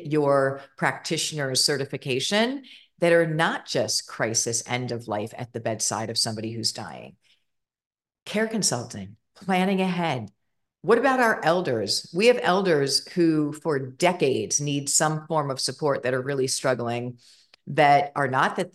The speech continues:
at the end of life, but yet need that holistic support and really good planning for quality of life.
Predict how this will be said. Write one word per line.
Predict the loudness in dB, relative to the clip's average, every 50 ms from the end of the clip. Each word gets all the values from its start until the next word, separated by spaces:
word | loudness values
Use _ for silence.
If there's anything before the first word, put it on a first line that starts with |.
| -6
at | -6 -4 -4
the | -4 -4
end | -4 -4 -4 -4
of | -4 -2
life, | 0 0 0 0 0 -2 -4 -4
but | -4 -4 -2 0
yet | 0 0 0 0 -4 -6
need | -4 -2 -2 -2 -2 0
that | 0 0 0 -2 -4
holistic | -4 -6 -6 -4 -4 -4 -4 -4 -6 -4 -4
support | -2 -4 -4 -4 -2 -2 -2 0 -2 -4 -4 -4
and | -6 -6 -6 -4
really | -2 0 0 2 2 0 -2
good | 0 0 0 0 0 -4
planning | -12 -20 _ -6 -2 0 0 0 0 -2 -4 -6 -8 -10 -12 -14 -18 -20 -20 -20 _
for | -4 -4 -4
quality | 0 2 4 4 4 4 4 2
of | 2 0 2
life. | 2 4 4 4 2 -2 -6 -12